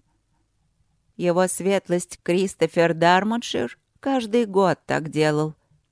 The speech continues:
Так положено", сообщил Ирвинс многозначительно и замолчал, не утруждая себя дальнейшими объяснениями. Люк с сомнением и кривой улыбкой посмотрел на меня. "Печь их самостоятельно.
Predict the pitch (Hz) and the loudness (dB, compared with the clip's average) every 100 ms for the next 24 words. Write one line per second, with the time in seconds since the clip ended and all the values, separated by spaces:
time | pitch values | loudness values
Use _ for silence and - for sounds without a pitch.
0 | _ - 185 202 - - 262 247 190 156 | _ 0 0 0 -6 -6 -4 0 2 2
1 | 143 139 147 147 _ _ _ _ _ - | 0 -6 -6 -8 _ _ _ _ _ -10
2 | - 175 - 190 180 - 202 190 185 - | -6 -6 -4 -4 -4 -2 0 0 -2 -4
3 | - 180 180 170 175 - 233 - 160 160 | -4 -2 -2 -2 -4 -4 -6 -4 -4 -4
4 | - 208 180 180 175 160 - 156 139 - | -4 -4 -2 -4 -4 -6 -2 -2 -2 -6
5 | - - 165 156 160 151 156 190 190 139 | -20 -8 -2 0 0 0 0 0 -2 -2
6 | 147 151 151 160 - 160 156 156 160 - | -2 0 0 -2 -4 -2 -2 -2 -6 -4
7 | 170 156 151 151 156 _ - - - 180 | -4 -4 -6 -6 -10 _ -20 -20 -8 0
8 | 185 - - 196 165 175 196 185 175 175 | 0 -2 -4 0 0 0 0 0 0 -2
9 | - 180 175 170 175 202 - 170 170 165 | -2 2 2 2 0 -2 -6 -8 -6 -6
10 | 170 170 170 170 165 151 151 - _ _ | -4 -4 -2 -4 -2 -4 -6 -12 _ _
11 | _ _ _ _ _ 277 277 - 170 208 | _ _ _ _ _ 0 2 0 -2 2
12 | 208 202 214 220 214 190 196 | 0 2 2 2 2 0 -2